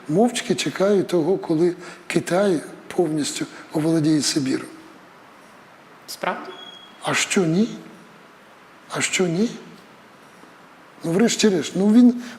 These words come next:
Speaker 1: буде робити без всякої війни. Вони зараз вже там, їх надзвичайно багато.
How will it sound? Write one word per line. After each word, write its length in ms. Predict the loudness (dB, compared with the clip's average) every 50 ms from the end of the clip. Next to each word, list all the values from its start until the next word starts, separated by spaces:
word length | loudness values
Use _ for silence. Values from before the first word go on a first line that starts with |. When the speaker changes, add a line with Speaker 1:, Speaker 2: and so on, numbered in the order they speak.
| -2
Speaker 1:
буде 160 | 0 2 4 4
робити 380 | 4 4 4 4 4 4 2
без 200 | 2 4 2 2
всякої 440 | 2 0 0 -2 0 2 4 4 6
війни. 380 | 6 6 4 4 2 0 -2 -4 -8 -14 -20 -20 -20 -20 -20 -20 -18 -8
Вони 180 | -4 0 0 2
зараз 340 | 4 4 4 4 4 2 0
вже 200 | 0 0 0 0
там, 280 | 0 -2 -2 -2 -2 -4 -6 -14 -20 -20 -20 -20 -20 -20 -16 -8 -6
їх 200 | -6 -4 -2 -2
надзвичайно 600 | -2 0 0 0 0 0 -2 -2 -2 -2 -2 -2
багато. 420 | -2 -4 -4 -6 -8 -12 -16 -18